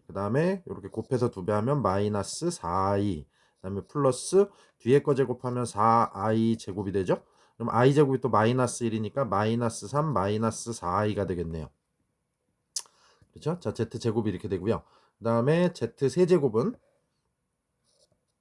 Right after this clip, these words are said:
Z 제곱에다가 Z를 하나 더 곱하면은 Z 세제곱이 되죠. 그러니까 우리는, 자, 빼기 삼 빼기 사 아이라고 구해놓은 거에다가,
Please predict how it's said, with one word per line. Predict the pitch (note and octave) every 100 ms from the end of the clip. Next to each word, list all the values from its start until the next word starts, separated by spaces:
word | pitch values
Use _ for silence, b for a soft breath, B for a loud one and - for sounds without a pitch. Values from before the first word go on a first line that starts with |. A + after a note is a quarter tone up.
| _ _ _ _ _ _ _ _ - b b _
Z | - B2+ - - D3+
제곱에다가 | D3 A#2+ A#2 C3 C3 B2 B2+ D3 D#3+
Z를 | B2 - - C3+ C3+
하나 | B2+ B2+
더 | G#2+
곱하면은 | G2+ A#2 B2 A#2+ B2+ A#3 _ b b
Z | B2+ A#2+
세제곱이 | B2+ E3+ E3+ A#2+ F2
되죠. | E2+ D2 - _ _ _
그러니까 | A2+ A2+
우리는, | A#2 A#2+ E3 A3
자, | A3 F#2+ F#2
빼기 | - E3 D3+ D3
삼 | C#3 E3+ F3+ F3
빼기 | D3+ C#3+ D3
사 | D3 G2 G2
아이라고 | F#2+ F2 D#2 _ _ _ _ G#2+ A2+
구해놓은 | A2 A2+ A2 G#2
거에다가, | F#2+ F#2 F2 G#2+ A3+